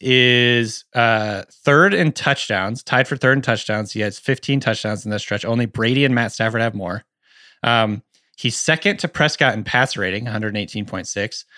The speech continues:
Uh, and then third in adjusted yards per attempt, nine and a half. So he's been playing really well. This offense, Craig, I agree with you. Like, it hasn't really had to go full bore. They've just been so efficient. They haven't really had to do, like,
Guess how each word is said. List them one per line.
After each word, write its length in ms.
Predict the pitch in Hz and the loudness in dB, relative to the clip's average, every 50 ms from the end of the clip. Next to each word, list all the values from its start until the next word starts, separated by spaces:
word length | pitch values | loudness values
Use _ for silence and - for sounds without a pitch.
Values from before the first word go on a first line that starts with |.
| - _ _ _ _ _ _ _ - | -20 _ _ _ _ _ _ _ -4
Uh, 460 | 113 113 113 110 110 107 107 107 - - - | 0 0 2 2 0 0 -2 -4 -6 -6 -4
and 100 | 123 123 127 | -2 0 2
then 200 | 123 120 117 110 | 2 2 0 -2
third 560 | - - - 156 151 160 156 147 139 131 123 | -4 0 2 6 6 8 8 8 6 6 4
in 140 | 120 120 120 | 2 0 0
adjusted 440 | 110 - 131 120 - - - 104 | 0 0 0 0 -2 -4 -10 -6
yards 240 | 107 110 107 107 98 | -4 -2 -2 -2 -4
per 100 | - - 104 | -6 -10 -10
attempt, 340 | - - 104 98 - - | -8 -6 -8 -8 -8 -8
nine 140 | 95 98 98 92 | -8 -6 -6 -6
and 80 | 85 | -8
a 40 | 90 | -8
half. 340 | 95 76 76 - - - _ _ _ _ _ | -8 -10 -10 -10 -12 -14 _ _ _ _ _
So 340 | - - 131 117 110 107 - - - - - _ | -4 0 0 2 0 0 -4 -8 -14 -20 -20 _
he's 220 | - - 180 233 - | -2 0 0 2 2
been 160 | - 220 151 | 2 2 2
playing 400 | - - 151 151 135 120 107 101 | 4 4 4 4 4 2 0 0
really 260 | 107 120 123 123 113 | 2 2 4 4 4
well. 460 | 104 98 98 101 110 120 147 170 - _ _ _ _ | 2 2 2 2 4 4 4 2 0 _ _ _ _
This 140 | - 117 - | -6 0 2
offense, 340 | 156 185 180 202 156 - - | 2 4 4 4 2 2 2
Craig, 200 | - 160 139 120 | 2 4 6 6
I 60 | 123 | 4
agree 180 | 123 113 139 160 | 4 6 4 4
with 120 | 156 - | 4 4
you. 120 | 123 117 | 2 2
Like, 180 | 117 117 110 - | 2 2 2 0
it 60 | 120 113 | 0 2
hasn't 260 | 151 151 156 143 123 | 2 2 2 2 0
really 180 | 127 123 117 | 0 2 2
had 120 | 107 120 117 | 2 0 0
to 80 | 123 | -2
go 140 | 107 117 110 | -2 -4 -4
full 300 | 107 - - - 117 110 | -4 -4 -4 -2 -2 -2
bore. 300 | 101 - 101 98 110 131 | -2 -2 0 2 2 2
They've 140 | 135 127 120 | 2 2 2
just 160 | 131 143 - | 0 0 0
been 100 | - 160 | 0 0
so 220 | 127 - - 120 113 | 0 0 0 0 0
efficient. 560 | - - - - 113 - - 101 92 - - | -2 -4 -4 -2 -2 0 0 -2 -4 -4 -2
They 80 | 104 | 0
haven't 200 | 110 113 117 113 | 0 0 0 -2
really 180 | 101 113 117 107 | -2 -2 -2 0
had 200 | 101 - 110 113 | 0 0 0 0
to 60 | 110 107 | -2 -4
do, 240 | 98 - 113 123 120 | -6 -6 -4 -4 -4
like, 420 | - 107 104 101 101 92 - - | -4 -4 -4 -4 -4 -6 -10 -20